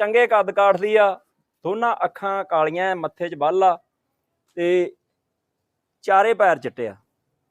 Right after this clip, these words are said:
ਮਗਰਲੇ ਜ਼ਿਆਦੇ ਆ ਤੇ ਥੋੜੇ ਜਿਹੇ ਮੂਹਰਲੇ ਘੱਟ ਆ ਤੇ ਪੂਛ ਦਾ ਦੁੰਬ ਉੱਪਰ ਤੱਕ ਚਿੱਟਾ ਹੈ।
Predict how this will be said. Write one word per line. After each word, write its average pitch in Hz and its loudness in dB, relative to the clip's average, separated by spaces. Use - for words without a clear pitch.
ਮਗਰਲੇ 160 -4
ਜ਼ਿਆਦੇ 147 0
ਆ 180 2
ਤੇ 180 -4
ਥੋੜੇ 170 -8
ਜਿਹੇ 170 -6
ਮੂਹਰਲੇ 160 -8
ਘੱਟ 147 -2
ਆ 170 -4
ਤੇ 190 -4
ਪੂਛ 196 -8
ਦਾ 214 4
ਦੁੰਬ 180 -2
ਉੱਪਰ 165 -6
ਤੱਕ 160 -4
ਚਿੱਟਾ 160 -2
ਹੈ। 180 -12